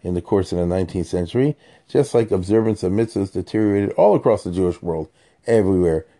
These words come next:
during the nineteenth century, with very few exceptions. I'm talking about in the European Ashkenazi world. I'm not talking about the Sephardic world, the Arab world. I'm talking about the, the European world. And I think we all know that the eighteen hundreds is mamish when everybody went off the derech,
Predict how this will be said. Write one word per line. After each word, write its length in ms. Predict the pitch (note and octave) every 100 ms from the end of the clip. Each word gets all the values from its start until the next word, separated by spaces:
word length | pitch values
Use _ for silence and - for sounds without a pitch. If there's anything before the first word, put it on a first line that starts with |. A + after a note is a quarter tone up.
| -
during 220 | F#2+ F#2
the 80 | E2+
nineteenth 400 | E2+ F2 F#2+ F2
century, 400 | F2+ F2 F2 E2 _ _
with 180 | - C#3
very 220 | C#3+ G#2
few 160 | - F2
exceptions. 560 | - E2+ - - D#2 - _ -
I'm 120 | B2
talking 260 | D#3 - G2+
about 160 | G2
in 80 | F2+
the 280 | F2 E2+ E2+ _ _ _
European 460 | F2+ E2+ B2+ A2+ F#2
Ashkenazi 560 | E2 - F#2 F2 E2+
world. 220 | D#2+ D#2+
I'm 160 | F#2+ A2+
not 80 | F#2+
talking 160 | G2+
about 220 | E2 F2 F2+
the 40 |
Sephardic 480 | - - - D#2+ -
world, 220 | - - _ _ _ -
the 200 | D#2 -
Arab 240 | F#2 E2+ D2+
world. 220 | D#2+ E2
I'm 80 | F2+
talking 160 | A#2 G#2
about 240 | F2+ F2
the, 120 | E2
the 420 | D#2+ E2 D#2+ F2
European 400 | F2 F2+ F2 F2
world. 240 | D2+ D#2 - _ _ _ _ _ -
And 120 | A2+
I 60 | B2
think 220 | F3+ E3
we 100 | E3
all 160 | D#3+ D#3+
know 180 | E3
that 140 | G#2 E2+
the 100 | G#2
eighteen 300 | B2+ C#3+ B2
hundreds 480 | B2+ B2+ F2+ D#2 - _ _ _ _ -
is 140 | F#2
mamish 380 | G2+ A2 A#2+ -
when 180 | F#2+ F#2+
everybody 340 | F#2+ F#2+ G2
went 160 | F#2+ G#2
off 120 | -
the 100 | A#2+
derech, 260 | B2+ A2+